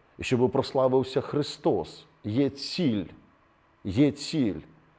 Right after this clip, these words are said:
Тому ті люди, які пишуть, що там треба все робити тих-, тихо, все інше театр, в-, ви ж взагалі нічого не робите. Ви просто там, ну, пишете, там щось, репості-, репостики робите.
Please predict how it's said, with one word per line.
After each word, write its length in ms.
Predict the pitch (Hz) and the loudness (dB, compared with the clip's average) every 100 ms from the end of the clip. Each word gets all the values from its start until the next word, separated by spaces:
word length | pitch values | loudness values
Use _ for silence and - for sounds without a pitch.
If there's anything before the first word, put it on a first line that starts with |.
| _ _ _ _ | _ _ _ _
Тому 520 | - 170 226 240 190 | -2 2 4 6 4
ті 200 | 143 - | 4 0
люди, 240 | 202 214 190 | -2 0 -2
які 240 | 165 180 | -2 -4
пишуть, 440 | 165 202 208 151 113 | -2 -2 -2 -4 -4
що 160 | 127 | -6
там 240 | 123 131 113 | -2 -2 0
треба 260 | 160 147 | 0 0
все 220 | 131 - | -2 0
робити 380 | 147 135 147 143 | 0 0 0 -2
тих-, 340 | 104 156 156 - - - _ _ | -6 -2 -2 -4 -14 -18 _ _
тихо, 420 | 165 160 - 117 - - - - | 2 2 2 -2 -2 -16 -20 -10
все 180 | - | 0
інше 300 | 156 151 156 | 2 2 0
театр, 580 | 143 151 143 143 131 113 - - - | 0 4 4 4 4 2 -2 -18 -8
в-, 240 | 98 123 - | -8 -8 -8
ви 240 | - 110 196 | -6 0 0
ж 100 | 160 | 2
взагалі 460 | 180 160 196 190 | 2 4 6 6
нічого 360 | 127 113 - 135 | 4 2 2 2
не 120 | 143 | 6
робите. 460 | 143 95 80 85 - | 4 4 0 -6 -4
Ви 180 | 92 131 | 0 4
просто 480 | 151 160 - 123 | 6 4 2 -2
там, 200 | 107 117 113 107 113 135 | 4 4 4 2 0 2
ну, 80 | 139 | 0
пишете, 600 | - 185 - 139 - 123 | 2 0 2 -2 0 0
там 220 | 117 113 | 0 -2
щось, 320 | - 120 - | -2 -4 0
репості-, 760 | 113 131 - 156 156 135 127 120 | 0 0 0 -2 0 -6 -2 0
репостики 680 | 131 - 151 - 127 131 | 0 0 -2 -2 -4 0
робите. 480 | 120 151 120 117 113 | 2 2 0 2 0